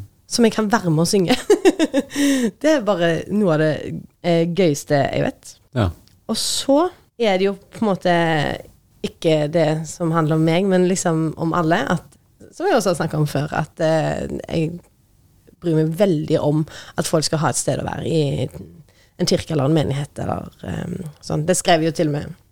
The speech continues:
Speaker 1: skrev master om det også,
Speaker 2: Mm. Oi.
Speaker 1: eh, om, eh,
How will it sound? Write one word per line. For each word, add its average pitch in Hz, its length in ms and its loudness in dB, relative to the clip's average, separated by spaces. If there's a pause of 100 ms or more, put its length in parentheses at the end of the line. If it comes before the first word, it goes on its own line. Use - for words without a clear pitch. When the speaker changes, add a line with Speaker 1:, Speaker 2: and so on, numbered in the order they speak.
(340)
Speaker 1:
skrev 277 200 -2
master 202 480 0
om 196 120 2
det 185 120 2
også, 165 380 0 (260)
Speaker 2:
Mm. 214 200 -4
Oi. 165 120 0
Speaker 1:
eh, 185 380 2
om, 175 220 0
eh, 170 380 2